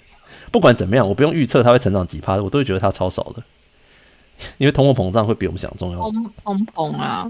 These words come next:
Speaker 1: 对，
Speaker 2: 对，
Speaker 1: 对，对，
Speaker 2: 对啊。
Speaker 1: 对，对，对，所以这个，不过这看个人啦。我们今天就，这是另外一个战场。我记得上次好像讲一讲，他就站起来。<laughs> 哦，这个就看啊，我，我，我自己是觉得不管什么国家退休金都是，看法都是类似的，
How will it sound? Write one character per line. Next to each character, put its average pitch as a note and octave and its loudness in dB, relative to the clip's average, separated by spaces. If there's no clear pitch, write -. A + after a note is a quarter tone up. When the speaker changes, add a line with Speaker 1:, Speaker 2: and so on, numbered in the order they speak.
Speaker 1:
对， - -2
Speaker 2:
对， F#3+ -2
Speaker 1:
对， - -
对， - -
Speaker 2:
对 D#3 -6
啊。 - -4
Speaker 1:
对， A3+ -4
对， - -10
对， A#2 -10
所 A#2 2
以 A#2 6
这 B2 0
个， A#2+ 6
不 C3+ 0
过 E3 6
这 F3 2
看 D3+ 2
个 D3 4
人 F#2+ -2
啦。 E2+ -10
我 F2 -10
们 F2 -10
今 A2 -4
天 - 0
就， A#2 0
这 B2 -2
是 C#3 2
另 C#3 4
外 B2 6
一 G#2 2
个 F#2 0
战 F#2 0
场。 - -12
我 - -14
记 A#2 -2
得 D3+ 6
上 C#3 4
次 C3+ 4
好 A#2 4
像 G#2 0
讲 F2 -2
一 G2 -6
讲， - -2
他 A#2 4
就 G#2+ 0
站 G2+ 2
起 - -8
来。 - -6
<laughs> - -20
哦， G#2 2
这 C3+ 2
个 C#3 6
就 C3+ 4
看 A#2+ 0
啊， E2+ -6
我， F#2+ -4
我， G2+ 2
我 G#2+ 2
自 D3+ 0
己 A2+ 4
是 B2 2
觉 G#2 -2
得 G2 -2
不 D3 -4
管 A2+ 2
什 G2 -4
么 F#2+ -4
国 F#2+ -4
家 D3+ -4
退 C3 -2
休 G2+ -2
金 G2 -4
都 F#2+ -2
是， F#2 -6
看 G2 -2
法 E2+ -6
都 F2+ -8
是 G2 -10
类 F2+ -6
似 - -10
的， - -12